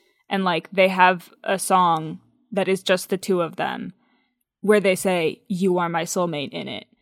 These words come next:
And, of course, there are the people who are like, "They're in love." <laughs> The shippers. But it is very much like they are a, a, a pair. But the thing that I like about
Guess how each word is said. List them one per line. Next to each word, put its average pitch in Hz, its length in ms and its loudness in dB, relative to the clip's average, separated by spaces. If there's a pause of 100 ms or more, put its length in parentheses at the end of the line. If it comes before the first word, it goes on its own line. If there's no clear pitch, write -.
(460)
And, 190 400 0
of 190 160 0
course, 180 280 0
there 170 140 -2
are 160 60 -2
the 294 80 -8
people 175 360 -6
who 170 140 -4
are 151 140 -4
like, - 340 -10 (520)
"They're - 120 -16 (200)
in - 120 -20
love." - 1600 -16
<laughs> - 0 - (420)
The 185 180 -6
shippers. - 840 -4 (300)
But 247 300 6 (420)
it 220 140 10
is 220 340 4
very 202 320 4
much 190 360 -2
like 170 340 -8 (440)
they 190 280 0
are 170 560 0 (420)
a, 170 240 -4 (160)
a, 185 200 -2 (100)
a 180 120 -6
pair. - 420 -2
But 208 200 -2
the 240 100 0
thing 370 380 -6
that 330 140 0
I 240 140 2
like 185 540 -2
about 170 600 -4